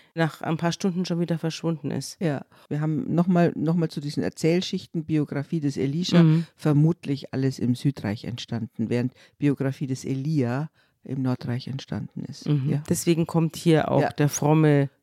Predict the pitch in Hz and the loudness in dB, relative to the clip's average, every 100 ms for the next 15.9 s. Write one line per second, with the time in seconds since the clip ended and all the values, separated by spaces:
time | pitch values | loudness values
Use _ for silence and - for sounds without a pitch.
0 | - 165 165 156 160 156 - 143 143 135 | 2 6 6 6 4 2 2 0 -2 -2
1 | 143 139 - 135 131 - 185 262 160 160 | -2 -2 -2 -4 -4 0 2 2 0 -2
2 | 160 - _ _ _ _ _ - - - | -4 -10 _ _ _ _ _ -20 -20 -20
3 | - - - _ _ - 175 180 202 190 | -20 -20 -20 _ _ 0 2 4 6 8
4 | 170 165 247 196 110 131 - 147 165 220 | 8 6 4 4 2 0 2 4 6 4
5 | - _ _ - 151 - 170 185 240 220 | 0 _ _ -2 -2 0 0 6 8 8
6 | 147 151 170 165 - 143 143 131 - 190 | 8 4 4 2 2 4 4 0 2 4
7 | 160 135 151 160 151 - 196 202 - 151 | 4 2 0 0 -2 2 2 2 -2 0
8 | 139 131 135 143 151 175 135 147 147 151 | 2 0 0 2 0 2 0 2 2 0
9 | - - 196 185 135 139 135 131 135 127 | -2 0 2 2 2 2 2 2 4 4
10 | 170 - 139 156 160 - 160 139 139 175 | 2 -2 2 4 2 2 -2 0 0 0
11 | - 190 190 185 180 180 170 151 143 151 | -2 -4 -2 0 0 2 2 2 0 2
12 | 147 139 139 135 139 131 135 135 113 113 | 2 2 0 0 0 0 -2 -2 -2 0
13 | 127 - 143 - 160 147 143 175 208 110 | -2 -2 -4 0 2 4 6 6 4 2
14 | 151 - 151 143 180 247 269 175 208 180 | 0 0 -2 2 4 6 6 4 2 2
15 | 170 147 208 - - 160 - 139 | 2 2 0 -2 -4 -4 -4 -6